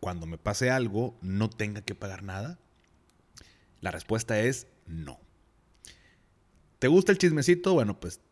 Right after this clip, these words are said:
toma tu taza de café porque te voy a platicar uno en este momento. Resulta y resalta que corría por ahí del año dos mil quince cuando una chava,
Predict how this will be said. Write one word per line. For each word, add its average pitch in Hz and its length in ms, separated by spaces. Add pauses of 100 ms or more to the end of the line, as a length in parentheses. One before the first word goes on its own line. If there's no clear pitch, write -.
toma 135 220
tu 120 60
taza 117 240
de 120 80
café 123 400 (100)
porque 92 220
te - 80
voy 95 80
a 98 40
platicar 101 640
uno 101 400
en 87 180
este - 180
momento. - 420 (1160)
Resulta 180 300
y 208 40
resalta 170 460
que 131 140
corría 123 400
por 120 120
ahí 113 120
del 120 140
año 120 360
dos 101 300
mil 117 280
quince 123 640 (220)
cuando 90 880
una 98 220
chava, 110 420